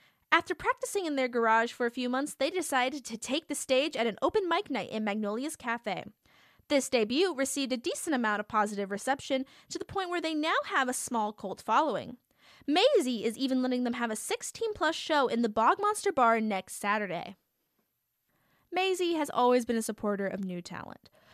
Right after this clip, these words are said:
though the Swamp Children aren't stopping at shows.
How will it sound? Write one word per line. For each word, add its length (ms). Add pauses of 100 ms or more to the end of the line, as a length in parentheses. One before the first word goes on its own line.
(200)
though 320
the 140
Swamp 300
Children 440
aren't 180
stopping 400
at 120
shows. 480